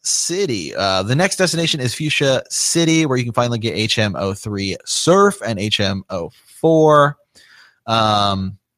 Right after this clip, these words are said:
strength and the last items you need on your quest. There are two major routes you can take. Route twelve, fifteen,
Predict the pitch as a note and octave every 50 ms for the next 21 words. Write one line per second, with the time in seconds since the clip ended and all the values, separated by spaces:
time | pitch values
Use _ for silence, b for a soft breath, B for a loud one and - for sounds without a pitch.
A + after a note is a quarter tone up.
0 | _ _ _ _ _ _ _ _ _ _ _ _ _ _ _ _ _ _ _ _
1 | - - _ _ _ - - - - C#3+ C#3+ C#3+ C#3 C3+ B2 - - A#2 A#2 A2
2 | G#2 A2 A#2 A#2+ A#2+ - B2+ A#2+ A#2 A2+ G#2+ A#2 G#2+ A2 G#2+ G#2 G2+ G2+ - -
3 | A#2 A2+ A2 - A2 G#2+ G#2 - C#3+ C3+ C3+ B2+ A#2 A#2+ A2 A2 A2 A2 - -
4 | - G2+ - G2+ F#2+ - B2+ A#2+ A2+ G#2+ - G2 F2+ - - - - D3 C#3+ C#3+
5 | C#3+ C#3+ C#3+ C#3+ C3+ B2+ - C3 A2+ - - - C3 B2+ B2+ B2 B2 B2 A#2+